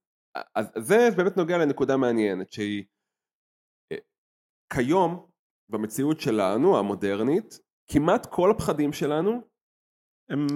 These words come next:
Speaker 1: הם
Speaker 2: הם לא באמת מפחידים
Speaker 1: הם,
Speaker 2: כמו
Speaker 1: הם
Speaker 2: שהם
Speaker 1: לא באמת
Speaker 2: מרגישים.
Speaker 1: מס-, בדיוק, הם לא באמת משקפים סכנה, זה יותר חרדות מאשר פחדים. זאת אומרת, אה, הגוף שלנו, הוא מגיב ל-, כיום למעשה לבן אדם המודרני,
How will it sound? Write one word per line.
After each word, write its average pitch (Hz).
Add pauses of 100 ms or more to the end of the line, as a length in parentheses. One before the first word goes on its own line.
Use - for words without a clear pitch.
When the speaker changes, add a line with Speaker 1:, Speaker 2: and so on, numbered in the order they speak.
(420)
Speaker 1:
הם 143
Speaker 2:
הם 185
לא 214
באמת 233
מפחידים 196
Speaker 1:
הם, 151
Speaker 2:
כמו 190
Speaker 1:
הם 175
Speaker 2:
שהם 165
Speaker 1:
לא 165
באמת -
Speaker 2:
מרגישים. 143
Speaker 1:
מס-, -
בדיוק, 123
הם 160
לא 208
באמת 180
משקפים 165
סכנה, 120
זה 104
יותר 175
חרדות 135
מאשר 120
פחדים. 98 (680)
זאת 104
אומרת, 113
אה, 110
הגוף 269
שלנו, 165 (140)
הוא 135
מגיב 151 (180)
ל-, 123 (380)
כיום 190
למעשה 220
לבן 151
אדם 160 (100)
המודרני, 147